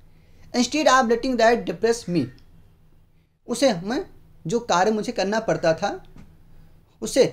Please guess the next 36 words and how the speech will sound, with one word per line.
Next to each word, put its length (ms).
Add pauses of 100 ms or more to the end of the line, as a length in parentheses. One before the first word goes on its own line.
(120)
दुखी 260
होने 280
के 140
बजाय, 400 (540)
I 140 (280)
became 480
more 320
quietly 400
determined, 500 (380)
मैं 180 (680)
अधिक 400
शांत 560
और 260 (540)
दृढ़ 260
हो 160
गई। 220 (1000)
And 320
mentally 380
tough, 260
और 180
मानसिक 360
रूप 160
से 140
भी 160
मैं 140
पूरी 380
तरीके 280
से 140 (200)
टफ 160
हो 120
गई, 200 (160)
मीन्स 180
कि 120
संयमित 520
हो 100
गई। 180